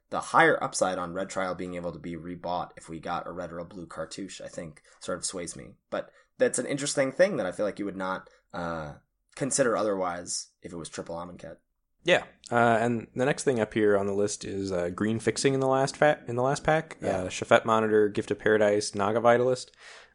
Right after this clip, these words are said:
Speaker 2: Uh, I'll tell you my thoughts, and I don't know what your thoughts are yet here. I have been, there have been multiple times that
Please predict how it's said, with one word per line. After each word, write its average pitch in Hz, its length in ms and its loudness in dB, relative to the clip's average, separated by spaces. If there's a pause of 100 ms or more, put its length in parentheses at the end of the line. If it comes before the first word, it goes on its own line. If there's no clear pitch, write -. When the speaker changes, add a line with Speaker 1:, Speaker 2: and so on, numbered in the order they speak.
Speaker 2:
Uh, 117 140 8
I'll 147 140 8
tell 143 140 6
you 110 120 8
my 113 180 4
thoughts, 90 340 0
and 95 100 -4
I 98 40 -2
don't 95 120 -2
know 90 60 -8
what 90 140 -6
your 92 80 -2
thoughts 90 240 0
are 92 200 -2
yet 98 200 -4
here. 95 340 -6 (120)
I 113 120 10
have 151 260 6
been, 107 560 0
there 113 160 0
have 139 180 4
been 110 220 0
multiple 104 760 0
times 95 720 -2
that - 240 -12